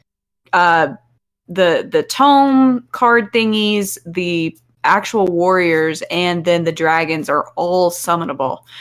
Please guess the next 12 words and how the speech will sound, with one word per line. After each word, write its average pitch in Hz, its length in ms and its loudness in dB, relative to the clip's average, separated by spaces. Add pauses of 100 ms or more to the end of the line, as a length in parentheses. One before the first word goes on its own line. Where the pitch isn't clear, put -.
(140)
So 190 180 2
if 196 180 0
you're 240 220 2
trying 208 380 2
to 190 60 0
just 175 220 -6
do 175 180 2
one 185 360 0
summon 185 380 0
at 170 100 0
a 160 100 2
time, 175 640 0